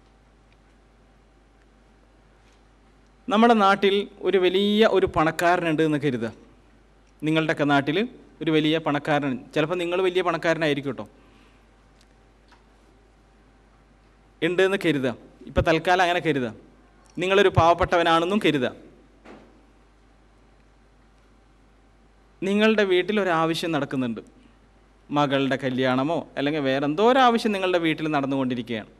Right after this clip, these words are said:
എന്തോ ഒരു ആവശ്യം, അല്ലെങ്കിൽ ആർക്കോ എന്തോ അസുഖമുണ്ട്, വലിയ, ഏഹ്, ചികിത്സ ഒക്കെ വേണ്ടി വരും. ആ പണക്കാരനായ മനുഷ്യൻ നിങ്ങളുടെ വീട്ടിലേക്ക് വന്നു. വലിയ പണക്കാരനാണേ, വമ്പൻ പണക്കാരനാണ്,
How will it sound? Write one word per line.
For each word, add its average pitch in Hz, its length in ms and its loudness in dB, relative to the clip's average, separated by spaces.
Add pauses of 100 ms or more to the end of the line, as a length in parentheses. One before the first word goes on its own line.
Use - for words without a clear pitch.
(360)
എന്തോ 214 280 2
ഒരു 240 80 4
ആവശ്യം, 226 340 2 (380)
അല്ലെങ്കിൽ 185 300 0
ആർക്കോ 175 400 2
എന്തോ 165 240 0
അസുഖമുണ്ട്, 160 460 -2
വലിയ, 156 380 -2 (400)
ഏഹ്, 127 420 -2
ചികിത്സ 156 380 -6
ഒക്കെ 156 140 -6
വേണ്ടി 139 280 -2
വരും. 123 220 -4 (840)
ആ 233 60 4
പണക്കാരനായ 202 800 2
മനുഷ്യൻ 170 480 -2
നിങ്ങളുടെ 160 300 0
വീട്ടിലേക്ക് 147 480 -2
വന്നു. 123 260 -2
വലിയ 170 420 -2
പണക്കാരനാണേ, 185 680 -2 (400)
വമ്പൻ 143 360 -4
പണക്കാരനാണ്, 123 560 -8